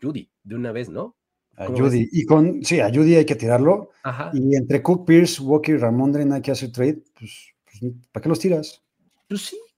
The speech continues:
Speaker 1: quédatelos. O sea,
Speaker 2: Mm, güey, qué bendición tener a todos esos
Speaker 1: sí,
Speaker 2: running backs.
Speaker 1: exactamente. Alinea a Ramondre y a Walker, este,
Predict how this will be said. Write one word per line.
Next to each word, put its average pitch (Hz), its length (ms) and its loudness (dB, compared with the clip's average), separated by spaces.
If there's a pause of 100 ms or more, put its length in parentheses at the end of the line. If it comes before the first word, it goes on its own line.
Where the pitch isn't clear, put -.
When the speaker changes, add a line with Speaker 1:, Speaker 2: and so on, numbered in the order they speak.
Speaker 1:
quédatelos. 254 840 -6
O 185 100 -10
sea, 196 440 0 (360)
Speaker 2:
Mm, 117 320 -10
güey, 131 260 6
qué 151 200 4
bendición 160 480 6
tener 151 160 6
a 151 80 6
todos 147 240 2
esos 147 140 2
Speaker 1:
sí, 269 260 0
Speaker 2:
running 165 260 0
backs. 247 120 -8
Speaker 1:
exactamente. 233 420 -4
Alinea 202 540 -4
a - 20 -4
Ramondre 202 580 -2
y 127 140 -8
a 110 60 -4
Walker, 262 340 -4 (800)
este, 107 640 -8